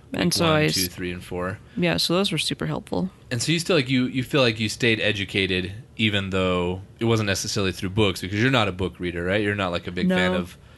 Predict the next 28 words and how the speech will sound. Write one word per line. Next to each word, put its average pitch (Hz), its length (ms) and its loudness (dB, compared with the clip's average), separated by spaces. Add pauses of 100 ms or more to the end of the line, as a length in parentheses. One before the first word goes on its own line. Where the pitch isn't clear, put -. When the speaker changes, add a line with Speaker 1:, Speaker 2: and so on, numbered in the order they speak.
(400)
Speaker 2:
of 95 120 -6
the 95 80 -4
books. 95 520 -4 (500)
Um, 95 540 -2 (1900)
and 117 140 0
Chris 220 220 0
went 151 120 0
on 131 160 2
to 117 140 -4
read, 107 320 0 (320)
or 98 140 0
to 98 140 -6
list 107 240 0
a 95 40 -6
number 107 420 2
of 95 160 -4
books 101 460 -2 (420)
that 104 80 -2
he 113 200 2
read, 107 320 2
as 98 180 -6
well 123 160 6
as 107 80 2
a 98 40 -2
bunch 101 220 -4
of 85 100 -12
podcasts, 92 600 -2
which 90 240 -8